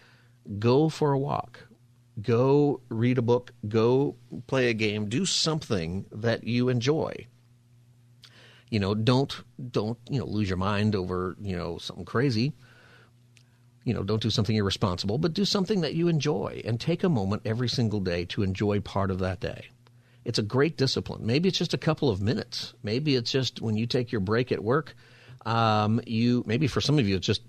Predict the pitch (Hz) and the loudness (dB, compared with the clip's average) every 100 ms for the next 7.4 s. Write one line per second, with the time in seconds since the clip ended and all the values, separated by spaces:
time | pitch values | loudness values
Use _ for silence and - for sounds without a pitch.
0 | - 139 151 - 69 - - - 98 110 | -2 2 2 -2 -6 -8 -14 -6 -2 0
1 | 110 104 - 101 101 101 98 95 101 - | 0 0 0 0 0 0 -2 0 0 -2
2 | - _ _ _ - 101 107 95 98 95 | -16 _ _ _ -8 -4 -2 0 0 0
3 | 101 92 92 87 87 95 - 90 87 90 | 0 -2 -2 -4 -2 -2 -4 -6 -4 -4
4 | 92 85 82 87 82 78 80 90 85 90 | -4 -4 -8 -10 -10 -8 -8 -8 -8 -8
5 | 90 92 90 92 104 170 170 190 185 139 | -8 -6 -4 -2 -4 0 0 0 0 0
6 | 123 120 117 110 - 117 - - - 95 | 2 2 2 -2 0 -2 -2 -16 -14 -10
7 | 95 98 123 127 | -8 -2 0 0